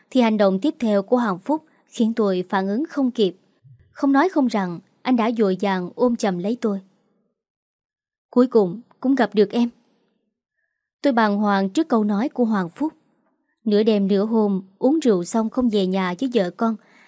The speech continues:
mà lại đến cổng nhà chờ tôi làm gì chứ? Tôi cố dùng dãy ra khỏi vòng ôm của anh, nhưng không thể.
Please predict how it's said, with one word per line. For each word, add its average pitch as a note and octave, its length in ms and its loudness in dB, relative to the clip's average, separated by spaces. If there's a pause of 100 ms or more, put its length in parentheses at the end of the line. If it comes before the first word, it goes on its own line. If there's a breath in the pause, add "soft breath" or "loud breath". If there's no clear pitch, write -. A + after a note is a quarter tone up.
(160 soft breath)
mà A#3 120 2
lại G#3 200 2
đến D4+ 160 2
cổng A#3+ 260 -2
nhà G3 340 -2 (140)
chờ A3+ 160 2
tôi C4+ 160 0
làm G3 220 0
gì F#3 240 0
chứ? D4 180 -2 (760)
Tôi C4+ 120 2
cố C#4 220 2
dùng G3+ 200 0
dãy G3+ 220 0
ra G#3+ 240 -2
khỏi G3 440 -4
vòng F#3 220 0
ôm G#3 200 0
của A#3 100 -4
anh, A3 160 -2 (300)
nhưng C4 140 2
không B3 180 -2
thể. G3+ 400 -4